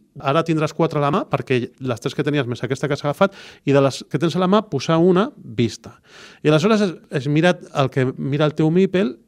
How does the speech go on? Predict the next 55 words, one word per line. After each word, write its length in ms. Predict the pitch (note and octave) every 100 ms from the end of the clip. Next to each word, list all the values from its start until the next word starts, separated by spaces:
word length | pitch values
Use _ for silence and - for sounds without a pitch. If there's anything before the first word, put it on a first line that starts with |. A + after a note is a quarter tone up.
| -
i 120 | D#3 E3 - _ -
jo 80 | D3
he 60 |
posat, 220 | D3+ D#3 D#3+
per 80 | D#3
exemple, 320 | - C#3+ D3+ C#3+
just 220 | D#3 D3
davant 180 | D3+ D3+
del 140 | D3+
meu 160 | D3+ D3+
meeple, 300 | E3 F3+ F3+ -
un 160 | D3+
arbre 300 | D#3 D3 A#2 -
de 140 | A#2+
tamany 320 | A#2+ B2 C#3+
dos 300 | D3 A3 B3 - - _ _
i 160 | C#3+
després 240 | C#3+ - D#3
tenia 240 | F3+ E3+
el 80 | F3
de 80 | D3+
tamany 320 | C#3 C#3+ C#3
tres, 160 | D3 -
que 80 |
era 80 | C3
el 80 | B2+
que 80 | A#2+
sortia 320 | B2 - B2
al 80 | A2
centre. 300 | A#2+ A2 A2+
Si 160 | - C3+
acabés 260 | C#3+ D#3+ A3+
la 80 | A3
partida 320 | F3 F3+ D#3
així, 300 | - D3+ A#3+ - _ _ _ _ _
aquest 240 | - - D3
meeple 320 | F3 F3 F#3+
em 80 | D#3
donaria 380 | C#3 C3 C#3 C#3
a 0 |
mi 160 | C3+
cinc 320 | D3+ - B2 -
punts. 240 | A2 G2+
Dos 300 | B2 D3+ -
que 160 | - B2
veu 160 | C#3 D3+
aquest 240 | B2+ - C3+
arbre 160 | C3+
d'aquí 240 | C3 F#3 -
i 80 | D3
tres 160 | C#3+ C#3
que 120 | D#3
veu 80 | D3+
més 240 | C#3+ C3+ C3
endarrere. 400 | B2 A2+ G#2+